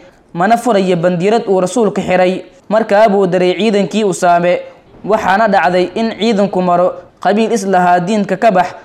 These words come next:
Markaas ayay dhaheen, "Nimanka soo diray ciidan intaan la eg waxay cadeen u tahay in ciidan badan uga soo tageen magaalada Madiino." Markaa bay Islaamku baaqi ku ahaadeen. Ciidankii wuxuu weeraray Ruum.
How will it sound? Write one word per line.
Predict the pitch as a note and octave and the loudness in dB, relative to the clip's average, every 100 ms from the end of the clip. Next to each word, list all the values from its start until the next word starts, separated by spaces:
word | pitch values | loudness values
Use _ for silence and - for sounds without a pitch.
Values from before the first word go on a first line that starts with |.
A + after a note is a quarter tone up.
| - | -4
Markaas | G3+ A3 G3 G#3 G#3+ | -2 0 2 2 2
ayay | A3 F#3+ F#3+ | 2 2 0
dhaheen, | F3+ F3+ F3+ F3+ - - | 0 2 0 -4 -20 -8
"Nimanka | E3+ G#3+ A#3 G3+ | -2 0 0 0
soo | G3+ A3+ | 0 0
diray | F#3 F#3 F3+ E3 | 2 2 0 0
ciidan | A#3 G3 G3+ | 0 0 -2
intaan | A3+ A3 F#3 F#3+ | -2 0 0 2
la | A3+ | 2
eg | F3+ - - - _ | 0 -6 -18 -20 _
waxay | G3 F3 F#3 | -2 0 2
cadeen | E3+ F#3 G#3 | 2 2 0
u | A3 | 0
tahay | A3+ F#3+ F3+ A3 | 0 2 2 0
in | A3 | -4
ciidan | G3 A#3 G3 F3+ | -2 0 0 0
badan | F3+ F3+ F#3 | 0 0 -2
uga | F#3+ A#3 | -2 0
soo | G3+ | -2
tageen | F#3 F3+ F3+ | 0 -2 0
magaalada | F3+ F3 F#3+ G3+ F3+ | 0 0 2 0 0
Madiino." | E3+ F3+ F3+ F3+ - - - - F#3+ | -2 -2 0 -2 -4 -12 -20 -10 -4
Markaa | G#3+ G3 G3+ G3+ | -2 2 2 2
bay | G3 | 0
Islaamku | - G#3+ G3 G3 | 0 0 0 0
baaqi | F#3 G#3+ G3 F#3+ | 2 2 2 0
ku | G#3+ | 2
ahaadeen. | F#3 F3 F3 F3 F3+ F3+ F3+ - _ _ _ | 4 4 2 2 0 0 -4 -18 _ _ _
Ciidankii | F#3+ A3 G3 F#3+ G3 | -2 0 0 -2 -2
wuxuu | A#3 G3 F#3 | 0 0 2
weeraray | F#3 F3+ F3+ F3+ | 2 2 2 2
Ruum. | G3+ G3 E3+ | 2 0 -2